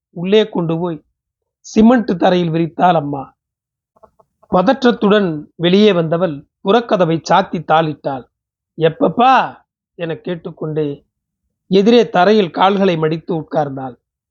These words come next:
"ரெண்டு மூணு நாள் ஆச்சுங்க சின்னம்மா, ஞாயிற்றுக்கிழமை காத்தால சந்தைக்கு போறாப்புல கிளம்பி போயிருக்குது" என்றவர்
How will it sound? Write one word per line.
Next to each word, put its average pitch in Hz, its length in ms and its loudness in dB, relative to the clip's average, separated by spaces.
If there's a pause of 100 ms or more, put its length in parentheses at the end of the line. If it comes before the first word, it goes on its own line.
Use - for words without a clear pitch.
(640)
"ரெண்டு 151 440 2
மூணு 190 200 4
நாள் 202 200 2
ஆச்சுங்க 214 280 0
சின்னம்மா, 214 340 -2 (680)
ஞாயிற்றுக்கிழமை 180 800 0
காத்தால 208 680 2 (500)
சந்தைக்கு 165 600 -2
போறாப்புல 185 420 2
கிளம்பி 214 280 2
போயிருக்குது" 220 680 4 (680)
என்றவர் 175 600 -4